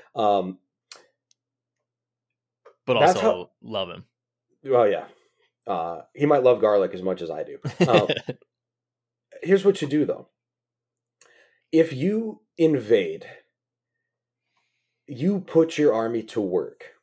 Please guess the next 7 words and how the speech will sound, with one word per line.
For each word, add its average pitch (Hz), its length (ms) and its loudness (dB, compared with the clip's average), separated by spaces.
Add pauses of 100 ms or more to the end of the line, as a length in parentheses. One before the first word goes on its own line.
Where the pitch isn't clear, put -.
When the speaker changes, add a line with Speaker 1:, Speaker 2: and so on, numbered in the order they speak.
(1160)
Speaker 1:
improving 147 680 0
infrastructure, 110 840 -4
building 143 680 2
roads, 95 540 4
building 131 520 2
irrigation 95 800 -4
systems, 78 640 -10